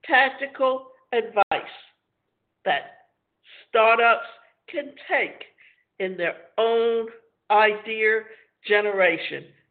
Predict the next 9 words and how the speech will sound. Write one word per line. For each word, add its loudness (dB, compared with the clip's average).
Take -6
note 0
of -12
what -2
has -6
worked 0
and -4
what -2
hasn't. -4